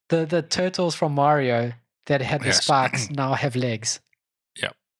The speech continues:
Speaker 2: <sighs> Yeah,
Speaker 1: Yeah,
Speaker 2: okay.
Speaker 1: okay,
Speaker 2: I don't
Speaker 1: maybe.
Speaker 2: know what to say. This is, there's just so much colour and so much going on there. It's crazy.
Speaker 1: Yes.
Speaker 2: It's on my face.
Speaker 1: It looks like in those screenshots you showed everyone, you had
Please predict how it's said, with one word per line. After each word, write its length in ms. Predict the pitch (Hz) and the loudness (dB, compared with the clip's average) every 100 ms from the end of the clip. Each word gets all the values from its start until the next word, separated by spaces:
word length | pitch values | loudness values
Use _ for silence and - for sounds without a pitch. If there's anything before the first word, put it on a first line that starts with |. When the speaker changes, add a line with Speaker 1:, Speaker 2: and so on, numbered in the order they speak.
| _ _ _ _ _ _ - | _ _ _ _ _ _ -8
Speaker 2:
<sighs> 1200 | - - - _ _ _ _ _ _ _ _ - - - - - - _ - | -4 -4 -6 _ _ _ _ _ _ _ _ -10 -8 -10 -16 -20 -20 _ 0
Yeah, 120 | 226 | 4
Speaker 1:
Yeah, 120 | 156 170 202 | 4 4 2
Speaker 2:
okay. 0 | 202 | -2
Speaker 1:
okay, 0 | 170 | -4
Speaker 2:
I 20 | |
don't 40 | 190 135 | -2 0
Speaker 1:
maybe. 40 | 147 | 0
Speaker 2:
know 120 | 151 127 | -2 -2
what 80 | 117 | -2
to 40 | |
say. 280 | - 120 101 | 0 0 0
This 120 | 117 | 0
is, 160 | 131 110 - - | 0 -2 -6 -2
there's 160 | 113 | 2
just 140 | 123 - | 2 2
so 120 | 127 | 0
much 220 | 113 - | -2 -4
colour 280 | - 107 92 | -4 -4 -4
and 80 | 92 | -2
so 140 | - | -2
much 140 | 92 - | -2 -2
going 180 | 95 | -2
on 140 | 90 87 | -2 -2
there. 120 | 80 | -4
It's 180 | - - | -4 -6
crazy. 400 | - 82 - - _ _ - | -4 -6 -6 -12 _ _ -10
Speaker 1:
Yes. 400 | 143 117 - - | -6 -6 -6 -8
Speaker 2:
It's 160 | - - | -12 -14
on 100 | - | -12
my 60 | |
face. 320 | - - - - _ - _ _ - | -12 -10 -10 -12 _ -20 _ _ -10
Speaker 1:
It 160 | 151 | -4
looks 200 | 190 190 | -2 0
like 260 | 190 156 - - | 0 0 -4 -6
in 100 | 185 | -2
those 240 | 185 208 - | 2 2 2
screenshots 460 | 185 190 185 160 | 0 -2 -2 -2
you 60 | 139 | -2
showed 200 | - 160 | 0 2
everyone, 400 | 147 131 123 123 | 0 0 0 0
you 140 | 143 | 0
had 260 | 131 165 | 2 0